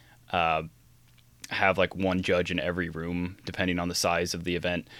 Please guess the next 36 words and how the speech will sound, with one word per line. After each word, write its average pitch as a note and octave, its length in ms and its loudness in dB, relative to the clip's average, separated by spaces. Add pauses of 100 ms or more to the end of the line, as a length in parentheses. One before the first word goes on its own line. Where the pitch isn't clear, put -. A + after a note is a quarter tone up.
(240)
But A2 160 8
yeah, A2 180 8
I, G2 80 8
th-, - 180 -10
I A2+ 80 4
think F3 320 2
anything B2+ 500 8
more, A2 600 4
any A2+ 200 6
more G#2+ 320 6
than A#2 140 2
that B2 220 4
is G#2 120 -2
asking G2 380 4
a F#2 60 4
lot F#2 280 4
for A2+ 160 6
a A2 40 6
judge, A2 380 6
especially G2+ 540 2
if F2+ 100 0
it's, F#2+ 220 0
you F2+ 100 0
know, F2 180 0 (260)
around G2 460 6
this F#2 240 0
time G2 340 4
where F#2+ 120 4
there's F2 340 0
new G2 240 0
rules F#2+ 360 2
questions G2 480 2
constantly. G2+ 680 2 (440)
Um, E2+ 460 4 (120)
now, F#2 240 4
like, F2 320 2